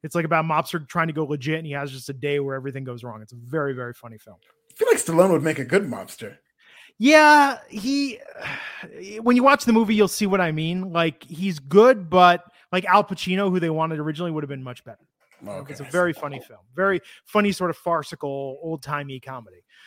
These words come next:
Speaker 1: Uh, Hojo to go Belinsky, five dollars. Wasn't Kushida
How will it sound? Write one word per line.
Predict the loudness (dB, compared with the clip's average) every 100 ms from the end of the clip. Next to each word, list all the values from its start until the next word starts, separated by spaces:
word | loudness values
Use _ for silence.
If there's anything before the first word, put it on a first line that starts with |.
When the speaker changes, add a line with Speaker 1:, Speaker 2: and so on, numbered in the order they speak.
| -20 _ -2
Speaker 1:
Uh, | 2 4 4
Hojo | 4 4 2
to | 2
go | 0 -2
Belinsky, | -2 -6 -8 -8 -8 -6
five | -4 -4 -2
dollars. | -4 -4 -6
Wasn't | -8 -10
Kushida | -12 -8 -6 -4 -4 -4